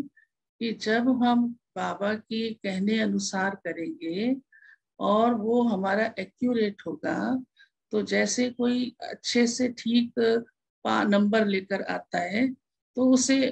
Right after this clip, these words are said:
honor से, मतलब अच्छे नंबरों से आया, तो माना honor से pass हुआ ना।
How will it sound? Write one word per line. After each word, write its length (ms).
honor 320
से, 380
मतलब 320
अच्छे 300
नंबरों 360
से 200
आया, 300
तो 180
माना 420
honor 260
से 180
pass 440
हुआ 120
ना। 280